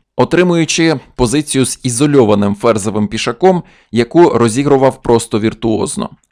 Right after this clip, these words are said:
У Ботвинника є декілька партій на цю тему, і найбільш цікаві ми з вами розглянемо далі. Але в цьому поєдинку Борис Юр'єв зіграв інакше.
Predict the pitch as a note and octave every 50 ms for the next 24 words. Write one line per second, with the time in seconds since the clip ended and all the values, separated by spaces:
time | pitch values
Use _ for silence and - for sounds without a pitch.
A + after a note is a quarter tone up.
0 | _ _ - C#3 C3 F3 - F3+ F#3+ G3+ F#3+ F3 D#3+ - - D3 C#3 B2+ C#3 C3+
1 | G#2+ G2+ C3 C3 A2+ - G#2+ G2+ - - G2 - - A2+ G#2 - - - - F#2+
2 | - - - - G#2+ G#2+ G#2 - - - A2+ G#2+ - - C#3+ E3+ F3 F3 F3 D#3
3 | B2 G#2+ - _ - C3 C#3 C#3+ - C3 C3 C3 A#2+ C3+ C#3 A#2 - - - -
4 | A#2 - - C3+ D#3 D#3 E3+ F3 D3+ A#2 A#2+ B2+ D3 B2 A#2+ B2 B2+ B2 B2 B2
5 | A#2+ - A#2 A2+ G#2 G2+ G#2+ G#2 A#2+ A#2 A#2 A#2+ A#2+ A#2+ G#2+ G2 - - - -
6 | - - _ _ _ _ - C#3+ E3+ F#3 F3+ - - - G3 F#3 F3+ - - D#3+
7 | D#3 D#3 D3+ F#3+ G3 F#3 - E3 D#3 C#3 B2+ B2 C3 C#3 C#3 - - A2+ A2+ D3
8 | E3 E3 D#3 D3 A#2 - - - - A#2 A2+ B2 A#2+ A#2+ - - A#2 G#2+ - -
9 | - - - - -